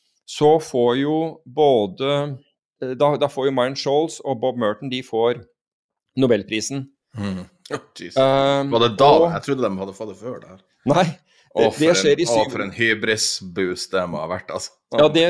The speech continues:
Speaker 1: det må det ha vært, og han ble jo da også spurt at, fordi i, i, han ble intervjuet, og jeg husker ikke hvilket, eh, tidsskrift som intervjuet han, jeg tror det var et eller annet lokal fra hjembyen hans eller noe sånt, om han, hvor det, han,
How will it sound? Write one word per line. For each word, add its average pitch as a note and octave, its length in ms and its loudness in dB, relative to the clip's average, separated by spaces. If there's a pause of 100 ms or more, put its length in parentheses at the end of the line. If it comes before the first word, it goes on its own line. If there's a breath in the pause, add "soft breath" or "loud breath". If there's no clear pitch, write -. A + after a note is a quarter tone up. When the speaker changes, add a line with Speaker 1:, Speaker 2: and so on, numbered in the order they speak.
Speaker 1:
det D#3+ 120 0
må E3 80 0
det E3 120 -2
ha D3+ 40 0
vært, D#3 160 -2
og D#3 80 -4
han D#3 160 0
ble C#3 140 4
jo F3 80 -6
da C#3 140 0 (120)
også C#3 240 -6
spurt G#3 560 -8 (1040)
at, D3 240 2 (880 soft breath)
fordi D3+ 300 2 (100)
i, D3 200 -6 (180)
i, C#3+ 60 -2 (360)
han C#3+ 160 0
ble D3+ 160 0
intervjuet, D3 640 -4
og E3+ 80 -2
jeg D3+ 140 -4
husker A#2+ 280 -6
ikke E3 240 -6
hvilket, B2+ 640 -8
eh, C#3+ 220 -2 (100)
tidsskrift C3 440 -8
som C#3+ 120 -6
intervjuet C3+ 480 -4
han, D#3 140 -2
jeg D3+ 100 -8
tror B2 160 -4
det C#3 80 -2
var B2+ 220 2
et B2 160 -4
eller C3 160 -4
annet B2+ 320 -10
lokal A#2+ 340 2
fra D3+ 140 -4
hjembyen A2+ 480 -2
hans B2+ 160 -4
eller C3 160 -8
noe B2 60 -10
sånt, B2+ 200 -4
om C#3+ 140 -4
han, C#3+ 80 -6 (640 loud breath)
hvor C#3+ 160 0
det, C#3 100 0
han, C#3+ 220 -2